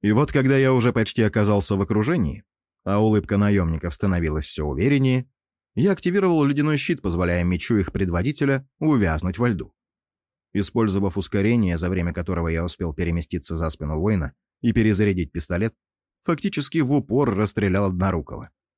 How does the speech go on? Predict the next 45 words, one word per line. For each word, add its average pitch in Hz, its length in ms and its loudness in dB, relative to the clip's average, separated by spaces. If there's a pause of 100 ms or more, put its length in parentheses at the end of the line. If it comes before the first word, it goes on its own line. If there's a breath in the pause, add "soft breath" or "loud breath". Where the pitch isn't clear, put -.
(240)
после 151 260 0
чего 120 360 -2 (440)
покончил 170 480 0
с - 80 0
остатками 110 500 0
его 90 340 0
деморализованной 95 800 0
свиты. - 440 -10 (720)
А 113 120 0
спустя 117 360 0
мгновение 104 680 0 (340)
я 139 240 2
упал 139 320 0
на 127 140 2
землю 131 380 2
и 110 40 2
пополз 92 540 -4
к - 80 -16
стене 117 400 0
в 87 40 -2
надежде, 85 460 -2
что 80 220 -10
та 101 180 -4
укроет 87 480 -2
меня 69 300 -6
от 92 80 -6
взора 92 380 0
Моллиган. - 560 -4 (640)
Впрочем, 104 460 0
во 98 120 2
время 98 280 2
боя 92 320 0
мы 76 140 -4
подняли 85 420 -2
такую 104 460 -2
песчаную 90 540 -2
завесу, 87 500 -2
что 82 220 -8
вряд 113 280 0
ли 80 100 -2
эта 76 180 -6
белобрысая 90 680 -2
могла 87 300 -2
что-либо 80 340 -6
рассмотреть. - 560 -8